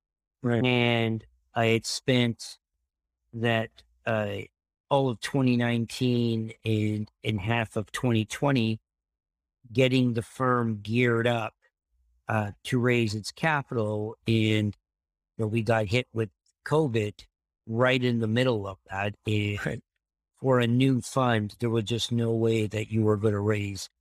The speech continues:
Speaker 2: uh, capital. And so by all indications, we were going to,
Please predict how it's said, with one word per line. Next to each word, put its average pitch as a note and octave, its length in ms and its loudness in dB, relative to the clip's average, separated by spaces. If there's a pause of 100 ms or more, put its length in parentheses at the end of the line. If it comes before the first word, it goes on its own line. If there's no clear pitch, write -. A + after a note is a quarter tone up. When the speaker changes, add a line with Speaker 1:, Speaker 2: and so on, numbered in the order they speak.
(340)
Speaker 2:
uh, F#2+ 320 -2 (240)
capital. B2 640 0 (600)
And A#2+ 280 4
so A#2+ 540 2 (360)
by B2+ 160 4
all B2+ 280 4
indications, A#2 1120 -2 (140)
we A#2 320 2
were A2 200 4
going A2+ 440 0
to, G#2 440 -4